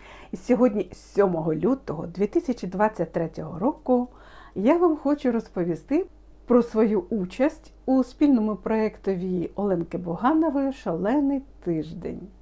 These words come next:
Протягом семи днів, е, старт-, був цей спільник.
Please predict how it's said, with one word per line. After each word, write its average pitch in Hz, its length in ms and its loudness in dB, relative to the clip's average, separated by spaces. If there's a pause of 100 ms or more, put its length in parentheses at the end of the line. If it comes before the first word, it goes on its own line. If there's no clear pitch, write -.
(680)
Протягом 233 680 4 (960)
семи 220 360 0
днів, 220 520 0 (1300)
е, 139 40 -20 (340)
старт-, - 560 -2
був 214 280 0 (180)
цей 233 160 4
спільник. 156 680 -4